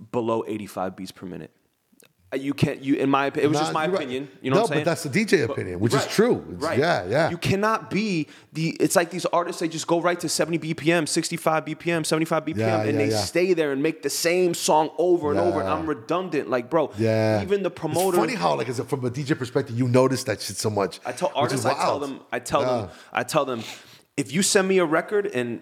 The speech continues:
Speaker 1: and some of them don't know what B P M means, I have to explain to them.
Speaker 2: Yeah, yeah.
Speaker 1: I tell them, if you send me a record that is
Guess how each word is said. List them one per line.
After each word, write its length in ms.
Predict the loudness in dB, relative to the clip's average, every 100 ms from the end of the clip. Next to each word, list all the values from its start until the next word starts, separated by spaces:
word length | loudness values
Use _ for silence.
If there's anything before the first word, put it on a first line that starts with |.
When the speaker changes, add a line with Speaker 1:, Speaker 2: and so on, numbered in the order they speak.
| -8
Speaker 1:
and 120 | -4
some 140 | 0
of 80 | 0
them 60 | 0
don't 100 | 0
know 80 |
what 140 | 0 0
B 100 | -4
P 160 | -2
M 100 | -2
means, 160 | 0 0
I 40 |
have 100 | 0 -2
to 60 |
explain 280 | -10 -4 -4
to 60 | -2
them. 200 | -2 -2
Speaker 2:
Yeah, 140 | -2
yeah. 100 | -4
Speaker 1:
I 20 |
tell 200 | -4 -4
them, 100 | -4
if 100 | -6 -4
you 80 | 0
send 200 | 2 4
me 100 | 2
a 40 |
record 440 | 2 0 -2 -4 -2
that 480 | -2 -4 -10 -14 -4
is 220 | -4 -4